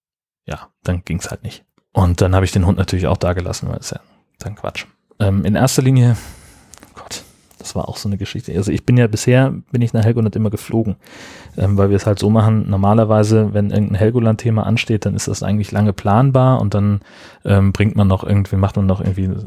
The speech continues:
knallt sich die dann anderthalb Tage mit Terminen voll und dann fliegen wir halt von Büsum aus und übernachten dann da auf, auf der Insel. Und in dem Fall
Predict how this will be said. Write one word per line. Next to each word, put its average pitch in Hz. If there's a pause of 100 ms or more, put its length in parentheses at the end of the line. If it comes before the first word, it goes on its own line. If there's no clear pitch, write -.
(120)
knallt 104
sich 104
die 98 (260)
dann -
anderthalb 104
Tage 104
mit 98
Terminen 120
voll 127 (480)
und -
dann 98
fliegen 107
wir 87
halt 87 (160)
von 95
Büsum 95
aus 87
und 95
übernachten 92
dann 92
da 98
auf, -
auf -
der 92
Insel. 98 (640)
Und 92
in 101
dem 98
Fall 98